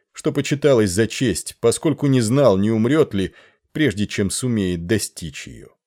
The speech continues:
Какой прок в благом поведении, если никакого блага от него все равно не дождешься? Полезным и прекрасным теперь считалось минутное наслаждение. Ни страх перед богами,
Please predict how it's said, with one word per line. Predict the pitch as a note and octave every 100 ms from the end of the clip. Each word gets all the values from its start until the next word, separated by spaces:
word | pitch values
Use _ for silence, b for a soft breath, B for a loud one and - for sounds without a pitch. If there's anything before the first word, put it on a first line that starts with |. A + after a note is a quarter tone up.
| _ _ _ _ _ -
Какой | F3 A3+ E3+
прок | - F3+ E3+ -
в | F2
благом | G#2+ B2 C3+ A2+
поведении, | G#2+ A2+ B2 F#3 C3 F#2+ F2+ B B B
если | B2 C#3 D3
никакого | C#3 C3+ D3+ D3 B2 A#2+
блага | A2+ C#3+ D#3+ G#2 G2+
от | F#2+ -
него | B2+ A#2
все | - -
равно | C3+ B2 A2+
не | F#2+ G2
дождешься? | G#2 F2+ E2 C#2 - - _ _ _ _ _ _ _ _ _
Полезным | - G2 C3+ A#2+ G2+ F#2+
и | G2
прекрасным | A#2 A2 C3 C3 - F2+ E2
теперь | - A#2+ C#3 A#2
считалось | - A#2+ A2 A#2 F#2 -
минутное | G2+ B2 A#2 - F#2 F2
наслаждение. | E2+ - E2+ D#2 D2+ C#2+ - _ _ _ _ _ _ _
Ни | F#2+ D#3+
страх | - D#3 D3 -
перед | B2+ A2
богами, | F2+ G2 E2 G2+ F2+ D2+